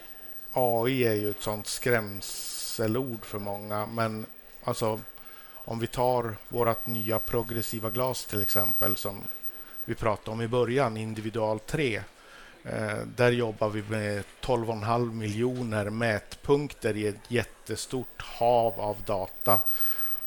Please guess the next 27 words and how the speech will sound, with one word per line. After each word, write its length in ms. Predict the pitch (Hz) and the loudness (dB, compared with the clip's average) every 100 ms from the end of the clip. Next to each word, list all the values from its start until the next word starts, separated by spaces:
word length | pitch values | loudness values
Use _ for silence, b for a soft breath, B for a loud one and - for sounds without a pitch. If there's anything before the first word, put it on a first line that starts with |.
| B | B
för 260 | - 117 110 | -2 2 2
att, 200 | 98 - - - - - | 0 -4 -8 -8 -8 -8
så 140 | - | -6
att 60 | 113 | -2
säga, 200 | 113 98 | 0 0
skräddarsy 760 | - - 123 113 - 104 - 117 | 0 -2 2 2 2 -2 -4 -4
glasen 480 | 104 101 104 104 98 | -2 -2 -2 -6 -8
så 120 | 101 | -6
långt 340 | 98 98 - | -4 -4 -4
det 80 | 104 | -6
är 40 | |
tekniskt 580 | 101 107 98 - 101 - | -4 -4 -6 -8 -8 -8
möjligt. 680 | 110 107 101 117 117 - - B B B B B | -4 -4 -4 -2 -2 -4 -10 B B B B B
Och 220 | B - 110 | B -6 4
den 480 | 135 139 131 123 117 - | 6 6 2 -4 -6 -6
processen 720 | 127 - 139 143 - 113 101 | -4 0 0 0 -2 -4 -4
skulle 760 | - - 107 107 101 101 101 57 - 50 - | -6 -2 2 2 2 2 0 -2 -4 -10 -6
vara 220 | 113 101 - | -4 -2 -4
helt 560 | - 139 110 92 - - | -2 2 2 0 -6 -10
omöjlig 800 | 127 107 101 107 123 110 98 - | -8 -6 -6 -4 -4 -4 -6 -6
om 220 | 104 104 | -6 -6
vi 140 | 104 101 | -6 -8
inte 380 | 101 98 - | -10 -8 -2
använde 540 | 107 101 104 104 107 104 | -2 -2 -6 -6 -6 -6
oss 240 | 107 - | -6 -4
av 180 | 107 104 - - - | -4 -4 -8 -10 -2
artifi-, 520 | 113 - 113 113 107 | -2 -2 -2 -2 -2